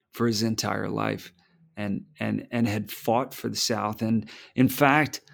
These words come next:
led the Northernmost Land Action in the Civil War, which was a ra-, a Confederate raid from Canada into New Albans, Vermont, led by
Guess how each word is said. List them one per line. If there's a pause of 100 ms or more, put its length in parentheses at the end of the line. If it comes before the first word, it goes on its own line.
(120)
led
the
Northernmost
Land
Action
in
the
Civil
War,
which
was
a
ra-,
a
Confederate
raid (360)
from
Canada (460)
into
New
Albans,
Vermont, (600)
led
by